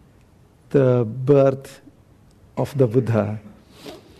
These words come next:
Two thousand six hundred and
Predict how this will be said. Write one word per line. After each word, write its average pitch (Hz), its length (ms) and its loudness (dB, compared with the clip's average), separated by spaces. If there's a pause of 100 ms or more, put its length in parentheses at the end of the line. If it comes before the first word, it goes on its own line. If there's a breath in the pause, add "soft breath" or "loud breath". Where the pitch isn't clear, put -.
(400 loud breath)
Two 156 180 2
thousand 123 800 -2
six - 400 -2
hundred 127 480 0
and 120 180 -2